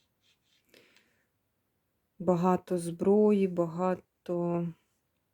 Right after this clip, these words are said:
ну, ще небезпечних таких моментів після, після ворога, що залишилось після ворога.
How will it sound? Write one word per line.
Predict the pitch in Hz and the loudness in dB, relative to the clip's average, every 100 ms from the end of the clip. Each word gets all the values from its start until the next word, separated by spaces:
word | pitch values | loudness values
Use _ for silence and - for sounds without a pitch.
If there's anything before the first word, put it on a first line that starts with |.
| _ _ _ _ _ _ _ _ _ - | _ _ _ _ _ _ _ _ _ -4
ну, | 208 | -4
ще | - 185 | -2 0
небезпечних | 180 175 180 - 175 170 - 180 170 - | 0 0 -4 -2 -2 -2 -4 -6 -8 -12
таких | _ 196 - 175 165 _ _ | _ -20 -12 -12 -12 _ _
моментів | 175 170 175 175 170 - 175 - _ | -6 -2 -2 -4 -6 -12 -14 -16 _
після, | 190 - - 175 175 180 _ _ _ | -4 -4 -4 -4 -2 -4 _ _ _
після | - 175 - | -14 -4 2
ворога, | 180 175 175 165 165 | 4 4 4 2 -4
що | 175 - 175 | -12 -8 -6
залишилось | 170 170 175 - 170 170 - | -4 -2 -2 -4 -6 -8 -12
після | - 175 - 170 | -16 -16 -6 -4
ворога. | 170 175 170 170 175 | 2 4 2 0 -6